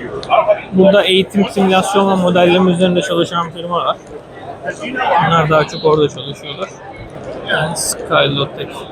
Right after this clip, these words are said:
Daha çok piyade ekipmanları ve eğitim ürünleri üzerine çalışıyor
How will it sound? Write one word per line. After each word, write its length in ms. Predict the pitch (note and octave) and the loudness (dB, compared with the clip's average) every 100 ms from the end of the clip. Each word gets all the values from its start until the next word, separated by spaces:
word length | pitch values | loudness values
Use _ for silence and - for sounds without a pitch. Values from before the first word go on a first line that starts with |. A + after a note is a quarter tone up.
| G#4+ - - F#5+ F5+ - - - - - - D#5 D5+ - - - - - - - - - - - - - - D#3 E3 - D#3 | -8 -8 -10 -10 -10 -12 -16 -16 -14 -12 -12 -12 -12 -12 -4 -4 -4 -10 -6 -4 -4 -6 -12 -12 -12 -14 -8 -4 -4 -6 -4
Daha 140 | F3 F3+ | -2 -2
çok 220 | F3 - | -4 0
piyade 260 | E3+ E3+ | 4 4
ekipmanları 580 | D#3+ E3+ F3 D#3+ D3+ E3+ | 2 -6 -8 -8 -2 2
ve 80 | E3+ | 2
eğitim 260 | D#3 - E3+ | 2 0 -4
ürünleri 340 | D#3 D#3 D#3 | -2 -2 -2
üzerine 340 | D3 C#3+ C3+ | -2 -8 -10
çalışıyor 500 | B2+ C#3 C#3 - F3+ | -12 -12 -12 -8 -6